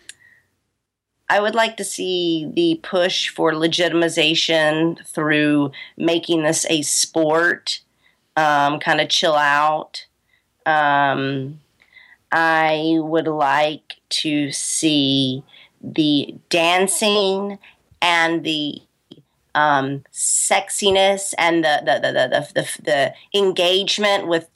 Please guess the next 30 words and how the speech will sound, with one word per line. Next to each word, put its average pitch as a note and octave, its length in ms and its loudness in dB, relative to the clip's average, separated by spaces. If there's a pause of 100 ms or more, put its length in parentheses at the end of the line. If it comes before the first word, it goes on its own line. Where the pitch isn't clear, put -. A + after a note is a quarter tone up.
with D#3+ 340 -4
the D#3+ 140 -2
feminine F3 500 2
sensuality, F3+ 1080 0 (480)
um, C#3 640 0 (280)
that F3 160 0
is F3+ 140 0
at G3 160 0
the F#3+ 140 0
root F3+ 760 2
of F3+ 160 0
this F3+ 220 0
industry. F3 840 0
I C3+ 100 0
would D#3 120 -2
like E3 300 -2
to F#3+ 80 -6
see E3+ 280 -2
that D#3+ 360 0
continue. F#3 960 0 (460)
I E3+ 160 0
feel E3 520 -2
that D#3+ 280 0
that D3+ 320 2
is G2+ 760 -10
s-, - 320 -8
feeding F#3+ 460 0
so G#3 280 -2
many G3 280 0
souls. D3 880 -4